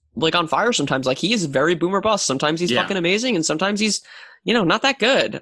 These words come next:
Speaker 1: I think that's just kinda what happened. We even saw that in the playoff game. Like, he was good in the first half versus Houston, and then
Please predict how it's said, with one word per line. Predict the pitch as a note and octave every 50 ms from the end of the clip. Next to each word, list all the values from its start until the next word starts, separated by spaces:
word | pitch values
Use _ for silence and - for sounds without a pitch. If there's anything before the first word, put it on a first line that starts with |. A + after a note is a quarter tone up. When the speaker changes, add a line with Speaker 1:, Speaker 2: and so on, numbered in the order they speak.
| _
Speaker 1:
I | - C3+ B2+
think | - E3 E3
that's | F#3+ F#3
just | - F#3 - -
kinda | - B2+ C#3+ E3 F3
what | E3+ D#3
happened. | D#3+ E3 F3 E3 C#3+ C#3+ E3
We | G3+
even | A3 B3 B3+
saw | G#3+ - G3+ A3
that | A3 G3+
in | E3
the | D3 C3+
playoff | - - E3+ F3+ D3+ - -
game. | C3+ C3 C3
Like, | B2 B2
he | - C#3
was | C#3 B2+ -
good | - C3+ C#3+ D#3 D#3+ - - - - -
in | C3
the | B2+ B2
first | - C3 C#3 - -
half | E3+ E3+ -
versus | - C#3 C#3 - -
Houston, | C#3 D3 - - F#3+ F3+
and | E3 C#3+
then | C#3 B2+ C3 B2+